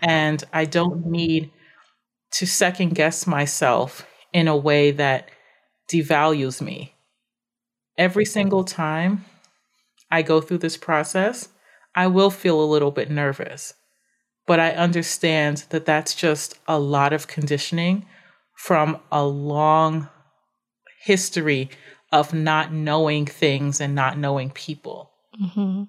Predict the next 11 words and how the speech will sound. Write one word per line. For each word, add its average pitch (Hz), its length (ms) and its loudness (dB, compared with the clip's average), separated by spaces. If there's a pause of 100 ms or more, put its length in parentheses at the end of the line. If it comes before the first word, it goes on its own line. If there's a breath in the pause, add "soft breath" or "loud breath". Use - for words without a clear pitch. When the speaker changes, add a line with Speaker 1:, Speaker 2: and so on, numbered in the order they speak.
(240)
Speaker 1:
But 151 280 0
that - 180 0
I 156 140 0
can 160 180 -2
become 190 720 2
those 139 260 0
things 127 400 -2
and 151 200 -4
become 170 460 2
those 143 240 2
people, - 580 -8